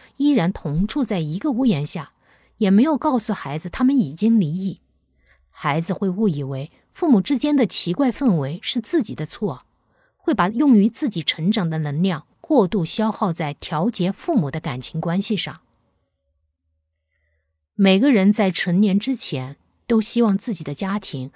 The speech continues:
是完整的、完美的。孩子总是怀有父母关系和睦的美好期盼。如果家庭中总是存在激烈的冲突或冷暴力的氛围，孩子会无意识地利用自己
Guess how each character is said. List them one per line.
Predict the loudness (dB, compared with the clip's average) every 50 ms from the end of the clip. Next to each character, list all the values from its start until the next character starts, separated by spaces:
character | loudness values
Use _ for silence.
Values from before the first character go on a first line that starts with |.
| _ _ _ _
是 | -6 -2 0 0
完 | 0 0 -2 -2 0 0 2
整 | 2 0 -2 -4 -6
的、 | -10 -12 -14 _ _ _ _ _ _ _ -6
完 | -6 -4 0 0
美 | 0 0 -2 -6
的。 | -12 -16 -20 -20 _ _ _ _ _ _ _ _ _ _ _ _ _ _ _ _ _
孩 | -6 -2 0 0 2 0 0
子 | -2 -4 -6
总 | -4 -4 -4 -2 -2
是 | -2 -2 -4
怀 | -2 -2 0 2 2
有 | 2 2
父 | 0 -2 0 0
母 | 2 2
关 | 2 2 0 0
系 | 2 0 -2
和 | -4 -2 -2 0
睦 | 2 2 2
的 | 2 0
美 | -2 -4 -4 -4 -4
好 | -4 -4 -6 -6
期 | -4 -4 -4 -2 -2 -4
盼。 | -4 -4 -8 -10 -10 -14 _ _ _ _ _ _ _ _ _ _ _ _ _ _ _ _ _ _ _ _ _ _
如 | _ 0 2
果 | 4 4 2
家 | 2 2 -2 -2 -2
庭 | -2 -2 0
中 | 0 0 0 -2 -2 -4
总 | -4 -4 -4 -2 -2 -4
是 | -2 -2 -4
存 | -4 -2 -2 0 0 0
在 | 0 -2
激 | -2 -4 -2 0 2 2
烈 | 4 2 2 0
的 | -2 -6
冲 | -10 -4 0 0 0 0
突 | 0 -2 -2 -2 -2 -4 -10
或 | _ _ 0 0 2
冷 | 0 -2 -4 -6 -2
暴 | 0 0 2
力 | 2 2 0
的 | -2
氛 | -4 -4 -2 -2 -2 -2
围， | -4 -8 -12 -16 _ _ _ _ _ _ _ _ _ _ _ _ _
孩 | -4 -2 -2 0 0
子 | -2 -2 -4
会 | -4 -2 0 0 0
无 | -2 -2 -4 -2 0 2
意 | 4 4 4 2
识 | 2 0
地 | -2 -2
利 | 0 2 2 2 4
用 | 4 4 2
自 | 2 0 -2 0 0 0 0
己 | 0 -4 -8 -8 -12 -18